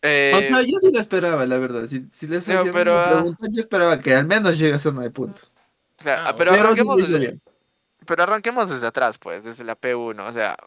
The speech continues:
Speaker 1: P uno en tercer lugar, P dos en séptimo lugar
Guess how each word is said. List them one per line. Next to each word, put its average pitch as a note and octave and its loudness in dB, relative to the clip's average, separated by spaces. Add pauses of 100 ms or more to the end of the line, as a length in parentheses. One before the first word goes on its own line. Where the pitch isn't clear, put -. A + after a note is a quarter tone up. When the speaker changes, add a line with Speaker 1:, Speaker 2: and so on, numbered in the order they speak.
(320)
Speaker 1:
P D#3 2
uno F3+ 2
en C3 -4
tercer B2+ -6
lugar, G#2+ -4 (560)
P C#3+ 0
dos D#3 0 (200)
en A#2 -10
séptimo C3+ -10
lugar D#3+ -8